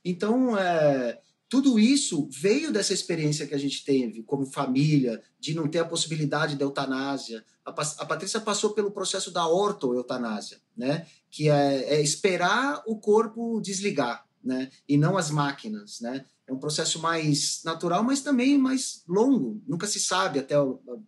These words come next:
onde vai, enfim. Assim, esse processo foi muito dolorido. Eu não consegui ficar, assim, nesse processo do lado dela. Meu cunhado e minha cunhada ficaram.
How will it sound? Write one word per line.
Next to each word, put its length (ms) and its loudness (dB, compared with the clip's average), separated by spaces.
onde 220 0
vai, 360 -2
enfim. 380 -6
Assim, 260 -6
esse 180 -4
processo 420 -4
foi 140 -4
muito 520 0
dolorido. 440 2
Eu 40 2
não 80 0
consegui 480 0
ficar, 540 0
assim, 280 -2
nesse 240 -2
processo 640 -4
do 100 -12
lado 220 -4
dela. 240 0
Meu 160 0
cunhado 340 0
e 40 -2
minha 100 0
cunhada 380 -2
ficaram. 680 -6